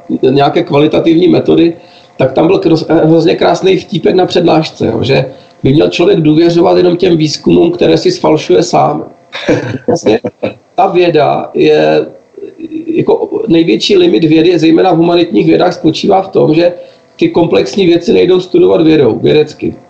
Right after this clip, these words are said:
Protože věda vždycky dokáže vyzobat jenom určitý detail, ale tím, že sleduje detail, tak nevnímá souvislosti a proto jsou ty, ty výzkumy tak zvrácený, jo. Takže a, a já sám, já jsem dělal prostě výzkum a když vidíte, kolik věcí člověk může jenom, jenom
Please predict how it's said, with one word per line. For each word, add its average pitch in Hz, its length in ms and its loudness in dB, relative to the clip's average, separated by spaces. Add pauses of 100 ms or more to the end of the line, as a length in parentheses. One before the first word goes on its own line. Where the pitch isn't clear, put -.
(240)
Protože 170 320 0
věda 170 240 0
vždycky 190 300 -2
dokáže 175 360 2
vyzobat 165 440 0
jenom 185 220 2
určitý - 420 0
detail, 120 520 0
ale - 180 0
tím, 156 160 0
že 180 120 0
sleduje 170 420 2
detail, 170 480 0
tak 147 140 0
nevnímá 175 420 2
souvislosti 170 760 0
a - 40 0
proto 156 260 0
jsou 170 140 0
ty, 180 220 0 (560)
ty 170 80 2
výzkumy 170 400 0
tak 175 180 0
zvrácený, 170 560 0
jo. - 140 -4 (440)
Takže 147 280 0 (580)
a, - 60 0
a - 160 0
já 151 160 2
sám, - 360 0
já 151 80 0
jsem 151 220 -4
dělal 170 220 0
prostě 165 340 -2
výzkum 147 380 -4
a 180 60 2
když 165 140 -2
vidíte, 151 300 -4
kolik 165 260 0
věcí 160 240 -2
člověk 165 280 0
může 156 200 2
jenom, 165 420 2
jenom 165 340 0